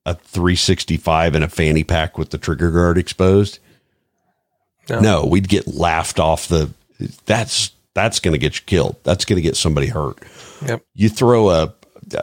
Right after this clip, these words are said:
Speaker 1: a K-frame or a J-frame with no exposed hammer into a dedicated pocket of a, uh, fanny pack or, I don't know, a purse, a man bag, whatever.
Speaker 2: Yep.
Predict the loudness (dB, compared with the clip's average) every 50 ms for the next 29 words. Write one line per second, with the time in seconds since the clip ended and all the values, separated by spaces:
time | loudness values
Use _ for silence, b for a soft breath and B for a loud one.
0 | -10 _ _ -20 _ _ _ _ _ _ _ -6 -6 -2 0 0 0 0 0 0
1 | 2 4 4 4 4 4 4 2 2 0 0 0 2 2 2 0 0 0 2 4
2 | 4 4 2 0 -2 -4 _ -4 -4 -4 -2 -2 0 2 2 4 2 2 0 -4
3 | -4 0 0 0 2 0 0 -2 0 0 2 2 2 2 0 -2 -6 b b b
4 | b b b b b _ _ _ 2 2 4 4 4 4 2 2 0 0 0 0
5 | 2 2 0 0 0 0 0 -2 -4 -4 -2 0 0 0 0 0 0 -2 -2 -2
6 | -4 -4 -2 0 2 2 2 2 2 2 2 2 0 -2 -4 -6 _ _ _ _
7 | _ _ _ _ _ _ _ _ _ _ _ _ _ _ _ _ _ _ _ _
8 | _ -2 0 2 2 0 0 0 0 0 0 0 -2 -2 -4 -4 -4 -4 -4 b
9 | b b b b b b b b b b b b _ _ _ _ _ _ -10 -6
10 | -2 -2 -2 0 0 0 -2 -2 -4 -6 -4 -2 0 2 2 2 0 0 -2 0
11 | 0 0 0 2 2 0 2 2 2 2 2 0 0 -2 0 0 2 2 2 2
12 | 2 2 0 0 -2 b b b b b b b b b _ _ _ _ _ _
13 | _ _ _ _ _ _ _ _ _ _ _ _ _ _ _ _ -2 -2 -2 -2